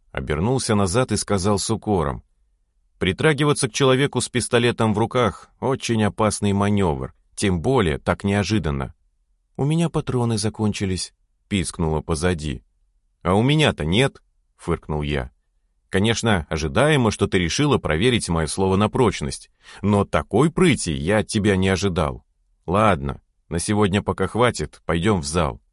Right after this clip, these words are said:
Нэнси отпустила меня и отошла в сторону, протягивая мне пистолет. Я забрал его из ее рук и задумался.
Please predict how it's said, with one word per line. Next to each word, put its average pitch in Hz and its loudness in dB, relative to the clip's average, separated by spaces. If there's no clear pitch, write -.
Нэнси 117 -2
отпустила 113 -2
меня 90 0
и 69 -2
отошла 82 -2
в - -8
сторону, 113 0
протягивая 87 -2
мне 80 -2
пистолет. 80 -4
Я 117 -2
забрал 127 2
его 117 0
из 107 0
ее 104 2
рук 98 -2
и 90 -4
задумался. 85 -4